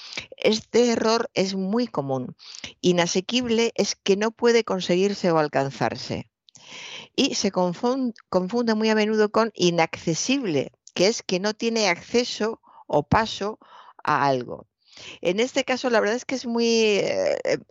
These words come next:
las relaciones es muy cercana. Inasequible al desaliento, estamos, eh, muy cansados de oírlo. La verdad es que inaccesible también se, se utiliza mucho porque siempre hay un matiz que puede hacer que sirva para las,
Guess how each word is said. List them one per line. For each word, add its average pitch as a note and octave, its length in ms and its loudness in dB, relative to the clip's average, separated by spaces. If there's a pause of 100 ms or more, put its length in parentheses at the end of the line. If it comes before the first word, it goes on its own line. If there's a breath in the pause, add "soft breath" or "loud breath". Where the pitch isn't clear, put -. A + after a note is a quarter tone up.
las F#3 220 4
relaciones A3 720 2
es G#3 160 2
muy G#3+ 220 4
cercana. G#3 680 0 (720)
Inasequible F#3 680 2
al A3 140 4
desaliento, G3+ 760 0 (340 loud breath)
estamos, G3 880 0
eh, E3+ 300 6
muy E3+ 200 -4
cansados F3+ 580 0
de D#3+ 100 2
oírlo. F#3 440 4
La E3 120 4
verdad F3 160 4
es A3 100 -4
que C4 100 -2
inaccesible F3+ 1080 0
también F3+ 580 2 (380 loud breath)
se, D#3+ 500 2
se - 160 0
utiliza E3 460 2
mucho G#3+ 420 -2
porque F3+ 240 -2
siempre A3 380 2
hay G#3+ 160 4
un G3+ 160 -2
matiz G3+ 680 -2
que E3 140 0
puede F3+ 280 4
hacer F3 280 0
que F3 140 -4
sirva F3+ 380 4
para E3 260 2
las, D3 360 2